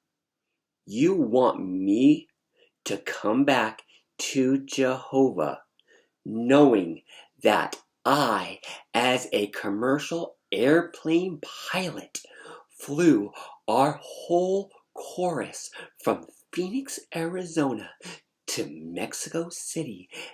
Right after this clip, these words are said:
and we performed knowingly to all you thousand Jehovah's Witnesses, knowing that we are,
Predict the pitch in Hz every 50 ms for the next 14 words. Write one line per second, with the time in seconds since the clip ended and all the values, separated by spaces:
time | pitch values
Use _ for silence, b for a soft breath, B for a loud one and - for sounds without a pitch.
0 | B _ - 98 95 92 87 82 87 95 120 139 156 175 196 190 - _ - -
1 | 151 135 - - - - - - - 170 175 165 127 101 90 82 78 80 - B
2 | B B B B B - 101 104 113 127 135 147 160 175 196 226 233 214 170 139
3 | 117 113 110 98 87 85 - B B B B _ - - - - _ 139 156 160
4 | 175 214 220 196 175 139 123 - - - - - 131 127 151 170 165 - 202 202
5 | 190 180 - 196 185 - - - 165 165 160 185 185 - - 165 160 143 - 98
6 | 120 - - - 107 90 87 85 - _ b b b b b b b b b _
7 | _ - 117 143 147 143 135 117 101 92 92 82 - - - 123 131 143 143 -
8 | - - 104 98 85 80 82